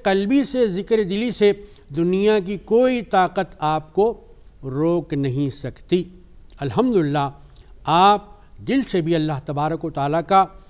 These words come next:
जिक्र कर सकते हैं। मंजिल की तरफ बीबी आयशा उम्मुल मोमिनीन सिद्दीक़ा आफीफ़ा ताहिरा रज़ियल्लाहु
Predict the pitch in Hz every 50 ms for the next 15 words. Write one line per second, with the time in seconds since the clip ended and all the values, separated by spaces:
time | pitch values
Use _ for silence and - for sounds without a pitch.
0 | - - - - - - - 165 156 120 98 98 98 117 - 240 - 285 277 -
1 | - 247 202 - 247 208 - - 240 226 220 220 185 147 - - - 143 151 165
2 | 175 175 185 180 170 175 156 - 175 170 170 - - - - - - - 151 160
3 | 170 170 160 165 156 135 - 170 160 151 135 - - - - - - - - -
4 | - 139 151 160 160 156 151 156 151 147 151 165 185 208 202 170 - - - -
5 | - - - 170 143 139 160 160 - - 151 147 131 - 160 135 151 147 143 -
6 | 151 151 139 143 160 160 160 156 147 - - - - - - - 147 151 147 156
7 | 156 160 143 131 127 151 160 170 170 151 170 175